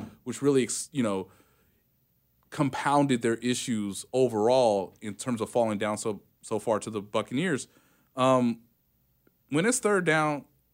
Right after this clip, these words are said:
more than nine times out of ten, he's going to trust either Tyreek Hill or Travis Kelce, unless there's something specifically designed and schemed up for somebody else.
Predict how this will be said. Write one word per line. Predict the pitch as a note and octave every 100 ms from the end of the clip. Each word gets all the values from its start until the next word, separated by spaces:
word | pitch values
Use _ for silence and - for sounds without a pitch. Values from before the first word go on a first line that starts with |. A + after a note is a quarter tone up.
| _ _ -
more | C3 D3 D#3 E3+ G3 G3+ F#3
than | D#3+ D#3+ D3+ D3 - _ _ _ _ _
nine | C3 A#2 G#2 B2+ F#3
times | C#4 E4
out | E4+ G4
of | F#4+
ten, | G#4+ B4+ B4+ _ -
he's | D3+
going | C#3+ D3+
to | D3+
trust | C3+ C3+ -
either | C3+ C3+ C#3 D3 _ _ _ _ _ _ _ _
Tyreek | B2+ B2+ B2+
Hill | C3+ B2 B2 C3 _ _ _ _ _ _ _ _
or | A2+ A#2+ B2 B2
Travis | C#3 A#2+ A#2
Kelce, | C3 B2 - B2 -
unless | A2+ A#2 A2+
there's | A#2+
something | A#2+ A2+ A2+
specifically | - - A2+ B2 A#2+ A#2 A2
designed | G#2 F#2+ G#2+ G#2+
and | G2+
schemed | - A2+ A2+
up |
for | A#2+
somebody | - A2+ G#2+ G#2+
else. | B2+